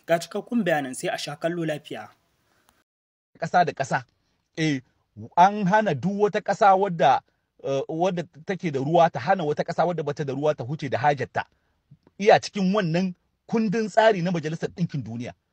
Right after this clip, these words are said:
Speaker 2: Kun ga sun taka shi, amma Amurka da Turawa ba za su fito su yi wannan maganar ba, tunda babu ruwansu. Tunda wai doka daman da ake cewa fa, doka mu ne ake ɗora ma ita a lokacin da za a cuce mu, amma su za su keta wannan doka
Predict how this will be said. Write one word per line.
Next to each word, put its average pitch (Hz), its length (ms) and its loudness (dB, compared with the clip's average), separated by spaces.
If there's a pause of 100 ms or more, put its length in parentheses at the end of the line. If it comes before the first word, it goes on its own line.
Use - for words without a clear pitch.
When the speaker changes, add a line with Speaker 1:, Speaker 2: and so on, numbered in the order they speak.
(300)
Speaker 2:
Kun 247 160 2
ga 226 100 4
sun 233 180 -4
taka 240 300 4
shi, 139 220 -14 (240)
amma 185 320 0
Amurka 247 540 4
da 190 180 -4
Turawa 175 460 4
ba 170 80 -6
za 190 100 -2
su 175 120 -12
fito 180 180 -8
su 170 120 -14
yi 170 60 -6
wannan 151 200 -8
maganar 127 280 -8
ba, 110 80 -12
tunda 240 200 -6
babu 202 220 4
ruwansu. 135 240 -8 (340)
Tunda 262 200 2
wai 247 140 6
doka 220 320 6
daman 214 260 4
da 208 60 0
ake 185 180 -4
cewa 165 200 2
fa, 165 160 0 (360)
doka 175 580 2 (120)
mu 208 340 -2
ne 214 180 -4
ake 190 280 0
ɗora 190 360 2
ma 170 200 2
ita 180 200 -2
a 156 60 -2
lokacin 175 340 -6
da 139 60 -8
za 156 140 -2
a - 40 -8
cuce 139 320 -8
mu, 131 140 -8
amma 165 280 0
su 226 200 -8
za 233 160 4
su - 100 -8
keta 214 280 0
wannan 175 240 0
doka 143 320 0